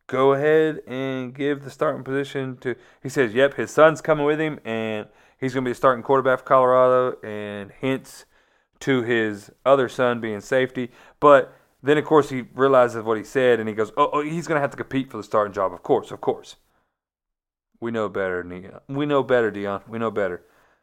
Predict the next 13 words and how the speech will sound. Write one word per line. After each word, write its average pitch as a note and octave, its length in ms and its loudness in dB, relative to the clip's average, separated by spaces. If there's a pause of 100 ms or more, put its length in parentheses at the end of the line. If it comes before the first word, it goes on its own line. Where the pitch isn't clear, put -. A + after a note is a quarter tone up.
(140)
You're B2+ 120 -4
gonna D#3+ 160 2
give A#2+ 180 0
it G2+ 100 -4
to G#2 100 -2
him. G#2+ 180 -4 (1400)
But C#3 360 0 (160)
I, F3 560 0
and, D#3+ 220 -8
and D3 140 -2
I, C3 220 2
and A#2 140 -4
I, G2+ 40 -2